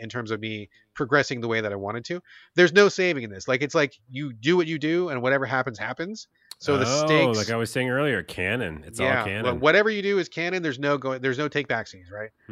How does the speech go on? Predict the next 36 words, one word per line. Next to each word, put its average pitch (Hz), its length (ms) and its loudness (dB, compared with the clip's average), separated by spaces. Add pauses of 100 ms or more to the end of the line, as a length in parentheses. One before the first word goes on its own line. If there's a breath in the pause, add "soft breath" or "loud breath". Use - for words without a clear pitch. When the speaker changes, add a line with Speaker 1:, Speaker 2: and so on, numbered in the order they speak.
(240)
Speaker 1:
Um, 127 220 -2
Speaker 2:
Hmm. - 20 -10
Speaker 1:
the 139 120 -2
only 180 280 -2
way 185 200 0
you 180 160 -6
can 143 160 -10
do 143 140 -4
a 135 60 -2
take 135 220 -8
backsies 120 580 -10
is 123 140 -8
if 135 160 -4
you 123 100 -10
replay 143 460 -2
the 135 160 -6
entire 139 720 -2
level 131 360 -2
over. 139 400 -4 (600)
Um, 123 340 -4
and 127 120 -4
that's 170 160 4
a 190 60 0
lot. 139 360 0
So, 143 200 -6
like, 143 260 -2
if 139 140 -10
you're, 147 160 -4
if 139 180 -10
you 147 140 -4
really 175 280 0
feel 185 220 -2
that 151 200 0
strongly 196 440 -2
about 95 260 -6
it, 92 160 -14